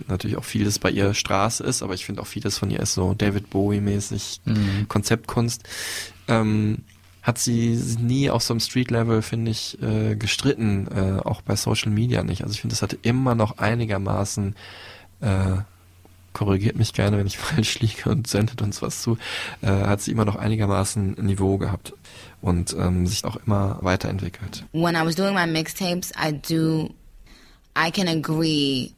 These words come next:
Speaker 3: with the fans who said that that was a different me. They call it old Nikki,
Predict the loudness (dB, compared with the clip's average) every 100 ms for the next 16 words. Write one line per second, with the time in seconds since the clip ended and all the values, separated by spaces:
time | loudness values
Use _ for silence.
0 | -6 -2 -2 -2 -2 0 2 0 0 0
1 | 0 0 0 -2 0 0 0 0 -2 -2
2 | -2 -2 -2 -4 -6 -14 -8 0 2 2
3 | -2 -2 -2 -2 -2 -2 0 -2 -6 -8
4 | -2 0 2 2 0 -2 -4 -6 -6